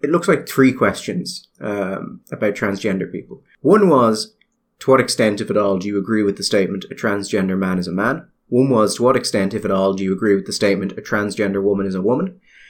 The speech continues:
And one was, "Should a transgender woman be allowed to compete in female sports?" And the interesting thing is this. Sixty-eight percent of people said no to should a transgender woman be allowed to compete in female sports. Less than twenty percent said yes, only seventeen percent.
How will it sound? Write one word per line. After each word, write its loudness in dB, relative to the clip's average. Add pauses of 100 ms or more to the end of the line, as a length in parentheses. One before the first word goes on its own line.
(220)
And -6
one 4
was, 0
"Should -2
a 2
transgender -2
woman 0
be 0
allowed 0
to -12
compete -4
in -8
female -4
sports?" -4 (160)
And 4
the 8
interesting 2
thing 0
is -4
this. -10 (320)
Sixty-eight 2
percent 2
of -12
people 0
said 2
no 0
to -6
should 2
a 4
transgender 0
woman -2
be 0
allowed 0
to -16
compete -6
in -8
female -2
sports. -10 (260)
Less 4
than 2
twenty 0
percent -2
said -2
yes, -4
only 0
seventeen 0
percent. -10